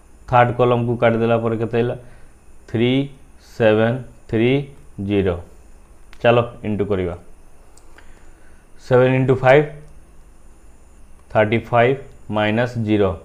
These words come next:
ଇକ୍ୱାଲ୍ ଟୁ ଥାର୍ଟି ଫାଇଭ୍। ଭାଲ୍ୟୁ ବାହାରିଗଲା। ନେକ୍ସଟ, ଫାଇଭ୍ ଇଣ୍ଟୁ ଥ୍ରୀ, ଫିଫ୍ଟିନ୍, ମାଇନସ୍ ଥ୍ରୀ ଇଣ୍ଟୁ ସିକ୍ସ,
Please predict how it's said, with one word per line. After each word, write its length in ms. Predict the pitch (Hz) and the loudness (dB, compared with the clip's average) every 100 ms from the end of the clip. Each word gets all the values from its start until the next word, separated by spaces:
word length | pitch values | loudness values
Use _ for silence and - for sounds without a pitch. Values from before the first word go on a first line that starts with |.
| - | -14
ଇକ୍ୱାଲ୍ 380 | - 95 110 110 | -10 0 2 2
ଟୁ 80 | 120 | 0
ଥାର୍ଟି 280 | 120 95 95 | -4 -4 -6
ଫାଇଭ୍। 340 | 92 85 82 - - - | -6 -8 -8 -12 -18 -8
ଭାଲ୍ୟୁ 240 | 101 101 | -4 -2
ବାହାରିଗଲା। 440 | 101 95 92 87 87 - - - - - - - - - - - - | 0 0 -2 -4 -8 -14 -20 -18 -18 -18 -20 -20 -20 -20 -20 -20 -6
ନେକ୍ସଟ, 320 | 107 120 - - - - - - - - - - - - - | -2 -2 -4 -18 -20 -20 -20 -20 -20 -20 -20 -20 -20 -20 -12
ଫାଇଭ୍ 360 | - 113 120 123 - - - - | 2 4 6 2 -6 -20 -14 -2
ଇଣ୍ଟୁ 260 | 117 113 123 | 0 2 0
ଥ୍ରୀ, 240 | 123 127 160 - - - - - - - - - - | 0 -2 -2 -6 -20 -20 -20 -20 -20 -20 -20 -20 -4
ଫିଫ୍ଟିନ୍, 520 | 113 104 - 127 135 139 - - - - | -2 -2 0 0 0 -4 -14 -20 -20 -6
ମାଇନସ୍ 480 | 98 101 110 131 - - - - - | 0 0 0 -2 -6 -20 -20 -16 -2
ଥ୍ରୀ 180 | 113 120 | 2 2
ଇଣ୍ଟୁ 280 | 120 117 123 131 - - - - | 2 2 2 0 -2 -12 -20 -6
ସିକ୍ସ, 300 | 135 156 | -2 -2